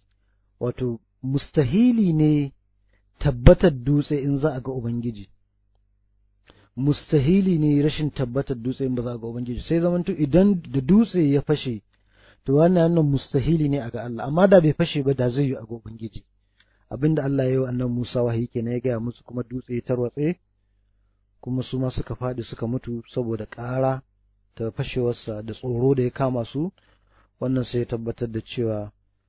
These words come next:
ba zai yi ba a ga Ubangiji Subhanahu wata'ala.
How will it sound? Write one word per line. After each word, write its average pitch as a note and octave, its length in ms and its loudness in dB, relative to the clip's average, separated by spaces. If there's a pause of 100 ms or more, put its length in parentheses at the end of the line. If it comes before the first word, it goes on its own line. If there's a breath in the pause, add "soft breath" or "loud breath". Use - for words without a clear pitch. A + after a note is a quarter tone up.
(200)
ba G2+ 140 -8
zai C#3 200 2
yi B2+ 220 2
ba A#2+ 340 -2 (260)
a A#2 100 -12
ga B2+ 120 -10
Ubangiji A2 520 -6
Subhanahu A2 500 -6
wata'ala. G#2 420 -16